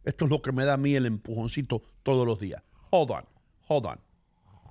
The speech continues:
Ahí, ahora sí estamos bien.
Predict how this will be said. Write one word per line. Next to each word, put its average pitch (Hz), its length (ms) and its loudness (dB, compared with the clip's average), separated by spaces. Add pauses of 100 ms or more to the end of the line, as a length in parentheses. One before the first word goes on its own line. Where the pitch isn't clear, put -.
(3250)
Ahí, 117 300 0 (100)
ahora 156 240 4
sí 127 140 -6
estamos 113 300 -4
bien. 95 180 -12